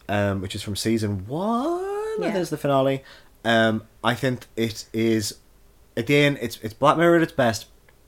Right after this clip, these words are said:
Speaker 1: because Black Mirror is great when it presents a very good story
Speaker 2: Mm-hmm.
Speaker 1: that is in, it's not inconsequential of the technology, but the technology takes a back seat.
Speaker 2: Yeah.
Speaker 1: So the story of
Speaker 2: It's a
Speaker 1: Entire
Speaker 2: very
Speaker 1: History
Speaker 2: small
Speaker 1: of You,
Speaker 2: part of it.
Speaker 1: yeah,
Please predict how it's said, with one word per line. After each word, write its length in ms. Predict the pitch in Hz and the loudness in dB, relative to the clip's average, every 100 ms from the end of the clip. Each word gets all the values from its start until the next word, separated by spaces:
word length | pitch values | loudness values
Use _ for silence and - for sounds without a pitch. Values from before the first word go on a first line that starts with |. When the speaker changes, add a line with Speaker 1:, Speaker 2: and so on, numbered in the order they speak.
| - | -6
Speaker 1:
because 400 | 113 123 113 - | -4 -2 -4 -4
Black 300 | 107 117 110 | -6 -4 -2
Mirror 340 | 127 127 123 - | 0 0 -2 -4
is 220 | 107 104 | -4 -4
great 460 | - 117 120 120 - | -4 -2 0 -2 -4
when 220 | 107 107 107 | -6 -4 -4
it 120 | - _ | -6 _
presents 520 | - 110 110 104 - - | -6 -2 -2 -2 -8 -10
a 360 | 101 101 98 92 - - _ _ _ _ _ _ _ - | -6 -4 -4 -6 -12 -20 _ _ _ _ _ _ _ -14
very 380 | 110 135 156 165 | 0 4 6 6
good 220 | 156 - | 4 2
story 840 | - - 151 165 123 82 95 135 - - | -4 -2 2 4 4 2 -2 -6 -14 -14
Speaker 2:
Mm-hmm. 280 | 180 170 160 _ _ - | -12 -12 -14 _ _ 0
Speaker 1:
that 160 | 110 | 2
is 120 | 107 | 2
in, 380 | - 131 131 127 - | -2 -2 -2 -4 -8
it's 120 | - | -4
not 140 | 143 143 | -2 -2
inconsequential 580 | 156 131 - 175 160 | -4 -4 -2 -2 0
of 60 | 127 | -2
the 60 | 101 | -2
technology, 460 | 110 104 104 95 98 | -4 -2 -4 -4 -6
but 100 | 98 | -8
the 60 | |
technology 460 | 104 117 117 120 117 | -8 -4 -2 -2 -4
takes 240 | 107 113 | -4 -4
a 40 | 101 | -2
back 220 | 107 - | -4 -4
seat. 340 | - 92 78 - - - - | -6 -6 -8 -14 -20 -14 -4
Speaker 2:
Yeah. 400 | 190 170 139 151 | -2 0 -2 -4
Speaker 1:
So 420 | - 120 117 113 | -2 2 2 2
the 120 | 107 127 | -4 -4
story 460 | - 160 185 175 | 0 6 8 8
of 80 | 139 | 4
Speaker 2:
It's 60 | 127 | 2
a 20 | |
Speaker 1:
Entire 140 | 123 | 2
Speaker 2:
very 100 | 110 | 2
Speaker 1:
History 240 | 117 - 113 | 2 2 4
Speaker 2:
small 140 | 180 | 4
Speaker 1:
of 60 | - | 4
You, 80 | 92 | 4
Speaker 2:
part 280 | 160 160 147 | 2 -2 -8
of 120 | - | -8
it. 220 | - - | -10 -4
Speaker 1:
yeah, 240 | 107 101 | 2 2